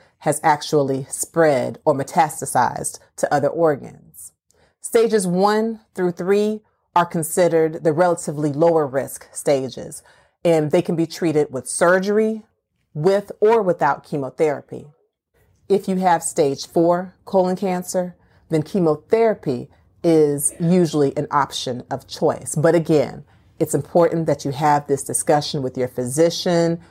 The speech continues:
your oncologist, your colorectal surgeon, because it will vary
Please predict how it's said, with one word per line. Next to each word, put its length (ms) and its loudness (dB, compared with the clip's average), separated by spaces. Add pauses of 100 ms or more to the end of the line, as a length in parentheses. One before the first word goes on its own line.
(120)
your 120 0
oncologist, 1120 2
your 100 -4
colorectal 720 -2
surgeon, 640 2 (260)
because 400 2
it 160 0
will 260 2
vary 520 0